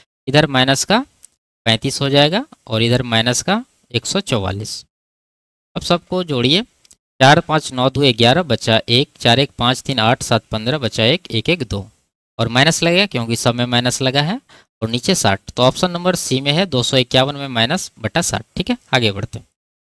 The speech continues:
इसको सरल करना है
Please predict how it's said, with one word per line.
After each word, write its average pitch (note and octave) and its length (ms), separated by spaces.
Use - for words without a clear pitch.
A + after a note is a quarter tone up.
इसको F#3+ 220
सरल D#3 280
करना D#3+ 300
है A#3 180